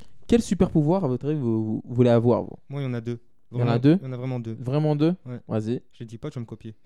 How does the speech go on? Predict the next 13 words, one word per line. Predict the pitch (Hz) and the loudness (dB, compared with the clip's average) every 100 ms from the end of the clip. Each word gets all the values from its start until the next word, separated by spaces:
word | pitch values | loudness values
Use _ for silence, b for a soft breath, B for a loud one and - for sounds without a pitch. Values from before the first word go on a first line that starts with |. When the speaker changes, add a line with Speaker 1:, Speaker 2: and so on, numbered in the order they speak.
| _ - | _ -8
Speaker 1:
Bah | 107 104 | -4 -2
oui, | 196 | -2
possible. | 135 - 240 170 | -6 -8 -6 -6
Speaker 2:
<laughs> | - - - - - - - - - - - - - - - - - | -10 -18 -20 -18 -18 -14 -14 -14 -16 -16 -18 -18 -20 -20 -20 -20 -12
Le | 143 | -10
premier, | 139 - 165 190 | -8 -4 -2 -2
c'est | 143 | -8
celui-là | - 143 | -10 -8
de | 127 | -6
Hiro | 131 135 | -6 -4
Nakamura, | 139 127 131 131 151 180 - | -6 -6 -6 -4 -4 -6 -8
le | 117 | -8
temps. | - 165 | -6 -8